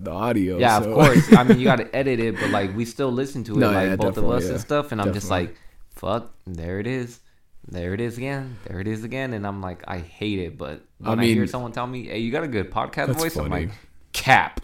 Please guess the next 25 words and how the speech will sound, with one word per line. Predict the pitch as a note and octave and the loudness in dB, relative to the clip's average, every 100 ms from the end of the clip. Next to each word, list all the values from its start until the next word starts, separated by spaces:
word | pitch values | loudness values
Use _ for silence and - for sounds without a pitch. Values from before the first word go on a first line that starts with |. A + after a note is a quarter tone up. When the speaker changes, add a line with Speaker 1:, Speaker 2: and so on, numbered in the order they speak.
| - - - | -14 -20 -6
Speaker 1:
Right. | A2 F2 F#2 A#2 - | -2 0 0 -2 -4
Speaker 2:
Cap. | - C#3+ B2 | 0 4 4
Speaker 1:
I | |
mean, | C#3 B2 | 4 6
bro, | C3 A#2 | 6 6
I, | A2 | 4
like | A#2 | 2
I | A#2 | 2
said, | - A#2 | 2 2
I | |
started | A#2+ C#3+ B2 | 6 6 8
picking | - B2 B2 | 10 10 8
the | G#2+ | 0
lisp | F#2+ A2 A#2+ - | 0 2 2 0
up | G2+ G2 - | 0 0 -4
after, | - G#2 - A2+ G#2 | -6 -6 -2 0 0
I | G2 | -2
think, | A2 | -2
like, | G#2 F#2 | -4 -4
the | |
first | - - G2+ G2 - - | -6 -2 -2 -2 -4 -4
episode, | G2 A#2 B2+ B2 C#3+ C#3+ - | -6 -2 0 0 0 -6 -8
and | G#2+ | -6
I'm | G#2 | -4
like, | G2 F2 E2+ | -4 -6 -8